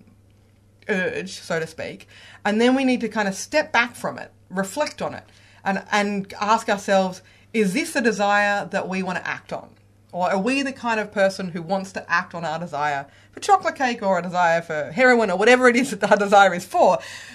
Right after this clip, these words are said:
Do we want that to be the desire that we act on?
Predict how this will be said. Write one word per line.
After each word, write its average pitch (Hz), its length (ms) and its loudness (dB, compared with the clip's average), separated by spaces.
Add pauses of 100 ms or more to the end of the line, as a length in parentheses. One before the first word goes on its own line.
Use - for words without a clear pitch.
(760)
Do 240 160 8
we 247 120 6
want 220 400 4
that 208 280 4
to 220 120 -4
be 196 140 -4
the 190 100 -4
desire 170 380 0
that 165 100 -6
we 151 100 -10
act 151 280 -8
on? 135 260 -12